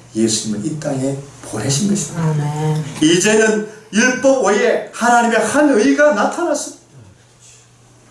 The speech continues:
Speaker 1: 이제는 율법 외에 하나님의 의를 나타내십니다. 왜 하나님은 이 하나님의 의를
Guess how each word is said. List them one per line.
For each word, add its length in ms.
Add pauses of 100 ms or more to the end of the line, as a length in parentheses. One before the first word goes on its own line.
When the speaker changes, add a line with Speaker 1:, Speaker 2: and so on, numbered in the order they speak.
(920)
Speaker 1:
이제는 380
율법 300
외에 200
하나님의 380
의를 200
나타내십니다. 640 (1500)
왜 500 (220)
하나님은 720 (600)
이 160
하나님의 520
의를 460